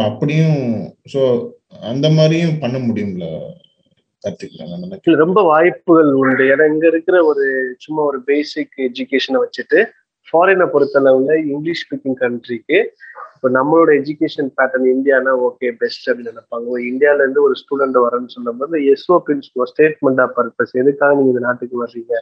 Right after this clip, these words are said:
Speaker 2: அப்படின்னு சொல்லும் போது இவங்க வந்து ஒரு மாஸ்டர் முடிச்சிருந்தா கூட ஒரு டென் இயர்ஸ் கேப் இருந்தா கூட அதுக்கு ஒரு எக்ஸ்பீரியன்ஸ், நம்ம ஊர்ல நீ தான் ஃபேக் சர்டிபிகேட் எல்லாம் போடுறாங்களே,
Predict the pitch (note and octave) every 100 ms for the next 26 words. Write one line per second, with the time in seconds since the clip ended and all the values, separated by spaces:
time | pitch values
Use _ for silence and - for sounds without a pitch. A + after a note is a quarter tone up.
0 | - _ _ _ _ - C#3+ E3 E3+ D#3+
1 | D3 C3+ C3+ C3+ E3+ A3+ - _ E3+ E3
2 | D#3+ E3 F3+ E3 D#3+ D3 C#3+ C3 B2+ -
3 | - C#3+ D3+ - D#3+ C#3+ C#3 D3 C3+ C3
4 | C3+ D3 C#3+ _ - C#3+ C#3 C#3 C#3+ C#3
5 | C3+ C3+ C3+ C3 B2+ A#2+ B2+ C#3+ C3+ B2+
6 | B2+ B2 - D#3+ D3 C3 B2+ C3+ C#3 D3
7 | C#3+ C3 C3+ D#3 C#3+ - C3 B2 B2 B2
8 | B2+ A#2+ A#2+ A#2 A#2 A#2